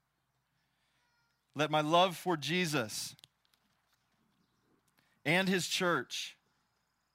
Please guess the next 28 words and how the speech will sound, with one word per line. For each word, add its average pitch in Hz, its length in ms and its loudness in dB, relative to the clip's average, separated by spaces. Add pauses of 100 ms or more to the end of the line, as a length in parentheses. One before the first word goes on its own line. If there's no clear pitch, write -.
(800)
and 170 160 0
the 180 60 0
world 196 460 4
that 170 100 2
he's 170 260 -2
redeeming, 170 600 -2 (500)
let 170 160 4
my 180 100 2
love 190 380 4
for 220 100 -4
Jesus 185 480 0
be 196 200 -4
greater 180 760 4 (1500)
than 143 100 -4
my 156 120 2
righteous 175 520 2
indignation, 165 880 -2 (1600)
which 113 140 -16
sometimes 143 500 -4
isn't 143 180 -6
as 123 140 -8
righteous 127 400 -4
as 113 120 -10
it 117 140 -12
could 117 160 -10
or 110 60 -10
should 107 260 -12
be. 98 280 -14